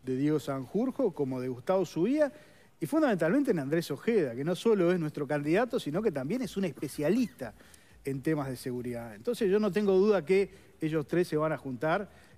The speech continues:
y van a poder aunar criterios porque hay un precepto político que para mí es fundamental y creo que es el sentir de todos los, los colorados. Eh, nos necesitamos a todos aportando y trabajando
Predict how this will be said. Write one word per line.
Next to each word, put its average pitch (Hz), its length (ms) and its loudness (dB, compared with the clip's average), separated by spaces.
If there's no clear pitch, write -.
y 135 100 -6
van 151 160 -2
a 156 120 -2
poder 147 260 -2
aunar 147 340 -4
criterios 196 500 0
porque 160 400 0
hay 220 280 0
un 156 580 -4
precepto 175 460 -2
político 170 420 0
que 139 60 0
para 143 180 -2
mí 170 120 -2
es 170 40 -8
fundamental 131 680 -4
y 123 60 -6
creo 165 180 -2
que 151 220 -2
es 147 160 -8
el 151 120 0
sentir 143 360 0
de 147 120 0
todos 156 260 2
los, 131 200 -8
los 127 180 -8
colorados. 147 640 -2
Eh, 123 220 -6
nos 156 160 -2
necesitamos 170 760 -4
a 143 120 -4
todos 143 600 -2
aportando 226 880 -2
y 156 100 -2
trabajando 131 760 -4